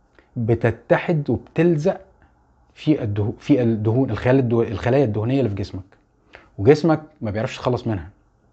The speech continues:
في طريقة طبعًا للتخلص منها عن طريق الديتوكس، بس ده مش موضوعنا النهاردة. لما نسبة السموم بتزيد عن حد معين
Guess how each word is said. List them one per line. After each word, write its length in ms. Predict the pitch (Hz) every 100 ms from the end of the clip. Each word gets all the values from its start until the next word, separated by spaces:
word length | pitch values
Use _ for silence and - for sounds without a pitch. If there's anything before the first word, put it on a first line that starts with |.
| _ _ - _
في 140 | 143 151
طريقة 260 | 147 151
طبعًا 220 | 143 143
للتخلص 540 | 110 107 - 135 131 131
منها 240 | 151 160
عن 100 | 104
طريق 180 | 110 131
الديتوكس، 480 | 117 113 123 117 101
بس 100 | 95
ده 120 | 113
مش 200 | 123 -
موضوعنا 380 | 104 104 113 107
النهاردة. 360 | 95 92 92 _ _ _ _ _ _ _ - - _ _ _ _ _ _ _ _ _ _ _ _ _ _ _ _ _
لما 240 | 110 107 117
نسبة 260 | 175 196 -
السموم 460 | - 143 147 143 110
بتزيد 480 | 104 104 123 170
عن 140 | 123 107
حد 260 | - 139
معين 500 | 123 101 139 180 185